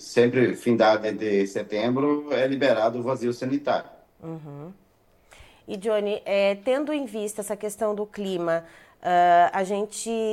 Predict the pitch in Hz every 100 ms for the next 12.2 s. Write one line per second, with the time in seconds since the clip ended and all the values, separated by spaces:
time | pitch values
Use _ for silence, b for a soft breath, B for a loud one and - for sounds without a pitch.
0 | 214 190 240 247 262 247 226 214 202 247
1 | 262 254 247 233 214 196 254 269 220 233
2 | 202 196 196 208 208 220 220 302 320 269
3 | 269 254 247 240 220 - 233 190 220 247
4 | 233 185 175 B B B - 185 180 196
5 | 196 208 208 196 202 190 208 - 196 175
6 | 170 180 - 202 208 208 214 190 233 262
7 | 254 B B 190 233 226 240 294 294 -
8 | 240 208 196 180 180 190 196 196 214 220
9 | 214 214 - - 254 285 311 277 262 233
10 | 202 247 269 254 247 226 226 208 208 220
11 | 208 208 208 208 202 254 247 220 226 254
12 | 285